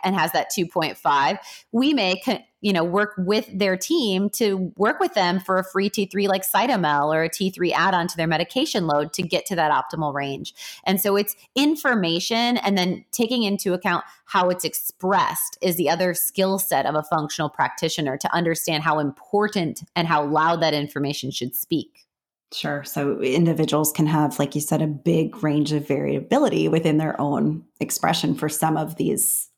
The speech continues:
Speaker 2: labs. Um,
Speaker 1: Totally.
Speaker 2: so, so much good stuff so far. Before we take it a little bit deeper and get into what labs to ask your doctor for and how
Speaker 1: Yeah.
Speaker 2: to get the most, if you do have insurance,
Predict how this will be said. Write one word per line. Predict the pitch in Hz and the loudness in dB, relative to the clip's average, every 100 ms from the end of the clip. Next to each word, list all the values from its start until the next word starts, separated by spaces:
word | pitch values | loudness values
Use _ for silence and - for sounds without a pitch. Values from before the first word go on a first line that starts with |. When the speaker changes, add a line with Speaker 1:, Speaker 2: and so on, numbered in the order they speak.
| _ | _
Speaker 2:
labs. | 160 - 87 - - - - - - | -4 -2 -2 -6 -14 -20 -20 -18 -6
Um, | 208 185 | 0 2
Speaker 1:
Totally. | 196 160 - 151 170 _ _ _ | 2 2 2 0 -4 _ _ _
Speaker 2:
so, | - 277 | -2 2
so | 269 | 4
much | 247 - | 2 2
good | 180 | 0
stuff | - - - | 0 0 2
so | 185 165 | 0 2
far. | 170 147 151 | 2 0 0
Before | 175 170 - 220 233 262 - 190 | -4 -2 0 2 4 2 0 0
we | 196 190 185 180 - | 0 2 2 0 -2
take | - 170 185 | 0 0 2
it | 175 | 2
a | |
little | 175 165 160 | 2 2 0
bit | 165 165 - - | 0 -2 -2 -4
deeper | 160 - 160 | -4 0 0
and | 156 160 160 | 2 0 0
get | 156 - | 0 0
into | 156 151 - 156 151 151 - _ - | 0 0 0 2 2 -2 -10 _ 2
what | 170 165 | 2 2
labs | 151 147 156 - - - | 0 2 0 -2 -4 -4
to | - 147 143 139 - | -2 0 0 -2 -2
ask | 131 135 - | -4 -4 -4
your | 151 | 0
doctor | 190 190 175 | 0 2 -2
for | 165 170 156 143 | 0 0 2 2
and | 131 135 | 0 0
how | 135 156 | 0 2
Speaker 1:
Yeah. | 175 135 113 | 4 2 2
Speaker 2:
to | 165 160 151 - | 2 2 0 0
get | 160 - | -2 2
the | 165 | 2
most, | 143 156 170 - | 2 0 -2 -6
if | 143 - | -6 -4
you | 139 | -6
do | - - | -4 -4
have | 160 160 | -2 0
insurance, | 147 - 151 185 208 | 0 0 2 2 2